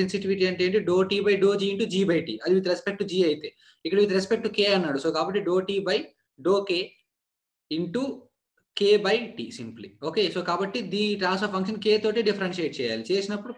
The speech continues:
పైన కింద రెండు K లు ఉన్నాయి కదా, so కాబట్టి అప్పుడు U by V రూల్ వేయాలి. అంటే three plus four K whole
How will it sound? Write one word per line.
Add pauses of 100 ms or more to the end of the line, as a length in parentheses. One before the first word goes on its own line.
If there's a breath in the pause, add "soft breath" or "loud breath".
పైన
కింద
రెండు
K
లు
ఉన్నాయి
కదా, (320 loud breath)
so
కాబట్టి
అప్పుడు
U
by
V
రూల్
వేయాలి.
అంటే
three
plus (100)
four (120)
K (680)
whole